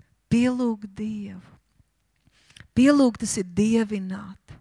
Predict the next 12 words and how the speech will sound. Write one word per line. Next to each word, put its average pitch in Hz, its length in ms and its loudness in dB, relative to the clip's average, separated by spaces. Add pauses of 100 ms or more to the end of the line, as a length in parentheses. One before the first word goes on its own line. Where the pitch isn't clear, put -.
(560)
apbrīnot, 190 1160 -4 (560)
pazemoties, 190 1300 -6 (500)
upurēt, 202 1120 -2 (920)
kalpot, 190 1040 -8 (600)
paklausīt. 202 1040 -6 (560)
Ebrejs 240 640 2
tas - 160 -8
nozīmē 226 560 0
noliekties. 220 1400 -2 (2500)
Pielūgšana 247 720 4
laikam 233 320 0
ir 208 80 0